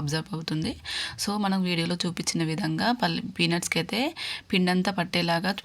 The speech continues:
కలుపుకోవాలి గట్టిగా. తర్వాత ఒక ఫైవ్ మినిట్స్ అయితే మూత పెట్టి పక్కన పెట్టుకోవాలి. తర్వాత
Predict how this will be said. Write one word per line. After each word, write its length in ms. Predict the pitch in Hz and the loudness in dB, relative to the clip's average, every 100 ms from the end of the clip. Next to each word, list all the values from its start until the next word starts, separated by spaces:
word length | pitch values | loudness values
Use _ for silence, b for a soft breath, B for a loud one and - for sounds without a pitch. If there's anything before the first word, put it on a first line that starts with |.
| - | -2
కలుపుకోవాలి 640 | 170 - - 170 160 160 175 | -2 -2 -2 2 2 2 0
గట్టిగా. 380 | 165 - 196 - 285 B B B - | 0 -2 -2 0 0 B B B -4
తర్వాత 240 | 190 185 190 | -2 0 2
ఒక 120 | 185 175 | 0 2
ఫైవ్ 160 | 175 170 | 2 2
మినిట్స్ 320 | 170 165 - 170 | 0 0 0 0
అయితే 120 | 185 175 | 0 0
మూత 100 | 160 - | 0 -4
పెట్టి 160 | 208 190 | -4 -2
పక్కన 200 | 165 165 156 151 | -2 0 -2 -4
పెట్టుకోవాలి. 540 | - 165 156 151 190 233 | -6 -2 -2 -2 -2 -4
తర్వాత 340 | - 180 165 | -2 0 0